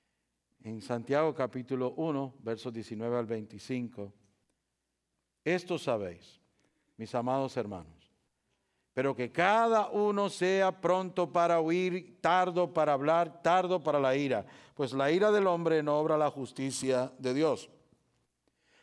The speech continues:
Por lo cual, desechando toda inmundicia y todo resto de malicia, recibid con humildad", esto es bien importante,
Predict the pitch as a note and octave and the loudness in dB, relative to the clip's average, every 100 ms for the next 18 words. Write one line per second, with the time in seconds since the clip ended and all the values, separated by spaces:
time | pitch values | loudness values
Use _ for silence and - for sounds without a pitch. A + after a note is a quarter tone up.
0 | _ D3+ D#3+ F3 D#3+ F#3 E3+ A2 - _ | _ 0 2 2 2 2 2 -2 -10 _
1 | _ _ _ _ _ _ - B2+ A#2+ B2 | _ _ _ _ _ _ -6 -6 -4 -2
2 | D3+ D3 D3+ D#3+ E3+ F3 E3 E3 F3 E3 | 0 0 0 0 0 0 -2 -2 -4 -2
3 | D#3 D3+ D#3 E3 D#3+ D#3+ D3+ E3 D#3+ D#3 | 0 0 0 0 0 -2 -2 -4 -2 -2
4 | D3+ C#3 C#3 C#3 C#3 - - - D3+ E3 | -2 -4 -4 -4 -4 -18 -20 -4 -2 0
5 | E3+ F3+ A#3 G#3+ A3 A3 A3 - A3 A#3 | 0 0 -2 0 2 4 2 0 0 2
6 | A3+ A3 G#3 F#3+ F#3+ D3 B2 C3+ E3+ D#3 | 2 2 2 2 2 2 0 -4 -4 -2
7 | F3+ E3 D3 C3+ B2 B2+ | -2 -2 -2 -2 -2 -4